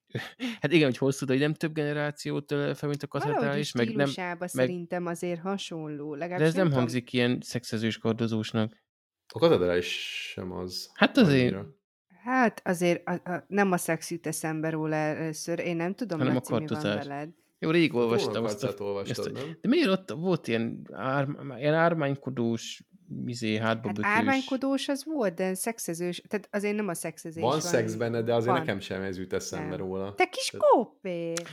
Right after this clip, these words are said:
Speaker 1: Jó, van, még középső is volt,
Speaker 2: Jó.
Speaker 1: amikor olvastam, lehet, hogy ezek maradtak meg
Speaker 2: Hát,
Speaker 1: jobban.
Speaker 2: na, igen, ahol a sátor felemelkedett. Ö, meg tudlak nyugtatni, Isti, van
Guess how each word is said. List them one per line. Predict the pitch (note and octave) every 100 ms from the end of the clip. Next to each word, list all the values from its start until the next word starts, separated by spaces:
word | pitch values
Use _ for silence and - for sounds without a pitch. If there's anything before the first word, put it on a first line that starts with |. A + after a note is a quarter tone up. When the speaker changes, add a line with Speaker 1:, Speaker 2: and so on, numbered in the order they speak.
| D#3 -
Speaker 1:
Jó, | D4
van, | E4+ F#3
még | D#3
középső | D3 G3 D#3+ - C3
is | A#2
volt, | A#2
Speaker 2:
Jó. | B2
Speaker 1:
amikor | A#2 B2
olvastam, | B2 - A#2
lehet, | A#2+ A#2+ A#2
hogy | A2 - - -
ezek | - A2+ B2 -
maradtak | A2 A2 A2+ -
meg | A2+ A2
Speaker 2:
Hát, | E3 -
Speaker 1:
jobban. | - -
Speaker 2:
na, | F#3+ G3+ F#3 E3+
igen, | F#3+ F3
ahol | F3 F#3 F3+
a | F3+ E3+ - G3
sátor | F#3+ F#3 D#3+ E3+ E3+
felemelkedett. | - F3+ F3 E3+ E3+ F#3 F3 F#3+ - - - -
Ö, | G3+ G3 F#3+ F#3+ - - _ _
meg | F#3 B3+ D#4
tudlak | C4+ G#3 G3
nyugtatni, | G3+ A#3 - G3 F#3 F#3+
Isti, | B3+ -
van | G#3 A#3 A3+